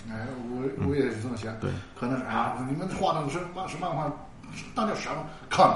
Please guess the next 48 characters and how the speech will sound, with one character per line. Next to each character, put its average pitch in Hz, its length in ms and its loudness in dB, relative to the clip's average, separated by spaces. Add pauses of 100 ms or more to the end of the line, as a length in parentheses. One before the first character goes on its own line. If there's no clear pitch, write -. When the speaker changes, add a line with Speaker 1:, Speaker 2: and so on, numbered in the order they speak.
(180)
Speaker 1:
我 139 320 4
画 339 320 4
给 143 60 4
你 139 60 4
看。 165 160 12
Speaker 2:
看 147 60 12
我 117 100 12
画 139 160 12
给 131 80 12
你 110 140 10
看 147 200 12
啊， 117 120 12
就 117 80 10
那 120 80 10
种 127 140 10
感 104 200 10
觉， 95 220 2
对。 107 160 4 (1000)
啊， 90 260 6
为 254 200 12
什 - 80 12
么 127 120 12
这 131 80 12
么 110 100 12
说 92 220 8
啊？ 82 120 0
这 131 80 8
个， 160 180 8 (720)
因 254 120 12
为 330 140 12
漫 214 300 12
画 226 160 12
里 120 80 12
面， 92 240 10
就 98 100 4 (460)
到 254 120 12
了， 202 120 12
特 220 100 12
别 190 80 12
到 214 80 12
我 123 160 8
们 87 100 0
这 120 80 8
个 165 80 10
年 90 220 6
纪 90 100 -2
了， 80 120 0
就 90 160 -6